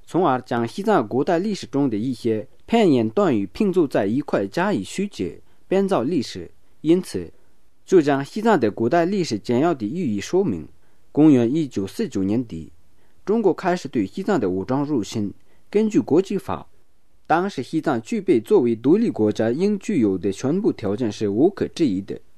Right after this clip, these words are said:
西藏拥有明确的疆域，以及生活在疆域内的国民，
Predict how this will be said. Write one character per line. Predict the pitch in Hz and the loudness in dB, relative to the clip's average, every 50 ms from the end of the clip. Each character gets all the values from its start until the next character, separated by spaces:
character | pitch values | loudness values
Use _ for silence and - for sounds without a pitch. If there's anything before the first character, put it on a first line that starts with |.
| - - - - - | -20 -20 -20 -20 -16
西 | - - 139 | -10 -4 0
藏 | 127 139 123 117 | 2 2 2 4
拥 | 127 135 139 123 | 4 4 4 2
有 | 104 95 | 2 0
明 | 95 107 143 185 | 0 0 0 0
确 | 202 - 226 170 | 0 0 0 0
的 | 107 95 | 0 -2
疆 | 90 - 175 180 185 190 | -4 -2 -2 0 0 0
域， | 185 156 107 90 - - - - - - - | 0 0 0 -2 -2 -6 -16 -20 -18 -8 -2
以 | 120 117 | -2 0
及 | 113 123 123 | 0 0 0
生 | 120 - 202 226 220 | 0 2 2 2 2
活 | 208 - 113 104 | 2 2 2 2
在 | - - 110 87 - - - - - - - - - - - | 2 0 0 0 -2 -6 -12 -20 -20 -20 -20 -20 -10 -2 0
疆 | 185 196 214 | 2 4 4
域 | 214 180 | 4 4
内 | 156 160 135 104 | 4 4 4 2
的 | 87 92 | 2 -2
国 | - - 104 123 175 | -2 2 2 2 2
民， | 185 113 80 67 | 2 0 -4 -6